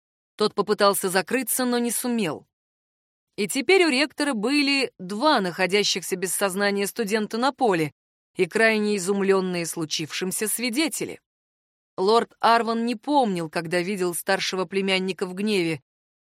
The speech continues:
«Отпусти!» — ледяным тоном потребовал Лейнард, словно забыв, где находится и с кем разговаривает.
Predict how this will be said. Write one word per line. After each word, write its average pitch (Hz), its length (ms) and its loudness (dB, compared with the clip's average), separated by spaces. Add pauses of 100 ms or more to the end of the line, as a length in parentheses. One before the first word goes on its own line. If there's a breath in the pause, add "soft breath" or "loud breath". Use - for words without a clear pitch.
(200)
«Отпусти!» — 190 1080 -2 (540)
ледяным 190 480 0
тоном 202 360 2
потребовал 190 560 2
Лейнард, 226 500 6
словно 226 400 2
забыв, 214 380 0
где 190 200 -2
находится 226 560 0
и - 20 0
с - 100 -2
кем 226 200 2
разговаривает. 190 840 4